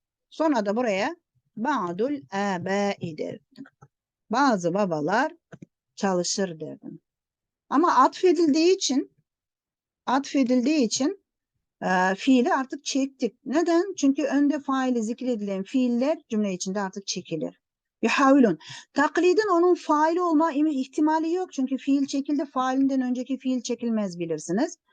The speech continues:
Taklidel âbâ. Yine mastar geldi. Başka babaları taklit etmeye çalışır.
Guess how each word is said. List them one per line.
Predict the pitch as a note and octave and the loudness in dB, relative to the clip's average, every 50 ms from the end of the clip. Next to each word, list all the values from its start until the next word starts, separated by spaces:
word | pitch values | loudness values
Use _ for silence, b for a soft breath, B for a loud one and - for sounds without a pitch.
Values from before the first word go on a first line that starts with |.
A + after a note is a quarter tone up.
| b b b b _ | b b b b _
Taklidel | A3+ A#3+ A#3 _ - C#4+ E4 E4+ E4+ D#4 A#3 A3 F#3+ F#3 - F#3 F#3 | -4 -4 -2 _ -2 0 0 0 0 2 0 0 0 0 -4 -4 -6
âbâ. | F3+ G3 G#3+ | -4 -2 -2
Yine | A3+ C4+ E4+ F4 E4+ | 0 0 0 0 2
mastar | D4+ C4 A#3 A3 A3 - - F#3 F3 | 0 0 -2 -4 -8 -6 -8 -8 -6
geldi. | F3 E3+ E3 D#3+ D#3+ D#3+ F3 A#3 D4 F4 _ _ _ b b b b - | -4 -4 -4 -4 -4 -4 -4 -4 -4 -6 _ _ _ b b b b -4
Başka | A3 C#4 D4+ D4 - _ - | -2 -2 -2 -4 -4 _ -2
babaları | G4+ G4+ F#4+ F4 E4 E4 D#4 D4+ D4 C4 B3 A#3 A3+ A#3+ B3+ D4 F#4+ - _ | -2 0 0 0 0 2 2 2 2 0 0 0 0 0 0 -2 -4 -8 _
taklit | _ C4 C4 C4 C4 _ D#4 F4 F#4+ D4+ | _ -2 -2 -2 -2 _ -4 -4 -4 -2
etmeye | E4+ B3+ A#3+ - - A3+ G#3 G3+ A3 B3 D4 D#4+ D#4 D#4 _ _ _ | -4 -4 -4 -4 -6 -6 -4 -2 -2 -2 -2 -4 -6 -10 _ _ _
çalışır. | - A#3+ A3 G#3+ G#3 G3+ - - - D#3 D3 - - | -6 -2 -2 -2 -2 -2 -4 -6 -8 -10 -12 -14 -20